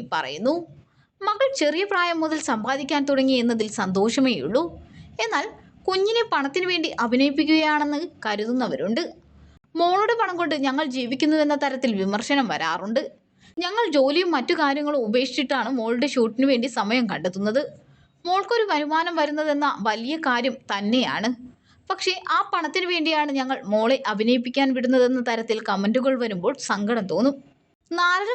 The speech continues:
മാസം പ്രായമുള്ളപ്പോഴാണ് മോൾ ആദ്യത്തെ സീനിൽ അഭിനയിച്ചത്. ആ സീൻ ഞങ്ങൾക്ക് നല്ല ഓർമ്മയുണ്ട്. ഏറ്റവും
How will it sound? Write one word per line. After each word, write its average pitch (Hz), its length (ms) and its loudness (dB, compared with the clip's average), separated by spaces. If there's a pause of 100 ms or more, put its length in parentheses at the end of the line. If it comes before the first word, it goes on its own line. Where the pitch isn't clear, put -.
മാസം 403 240 -2
പ്രായമുള്ളപ്പോഴാണ് 311 920 0
മോൾ 254 220 -2 (120)
ആദ്യത്തെ 233 360 0
സീനിൽ 254 400 2 (100)
അഭിനയിച്ചത്. 202 580 0 (540)
ആ 403 80 4 (100)
സീൻ 415 200 -4
ഞങ്ങൾക്ക് 320 340 0
നല്ല 254 380 0
ഓർമ്മയുണ്ട്. 202 520 2 (380)
ഏറ്റവും 226 360 2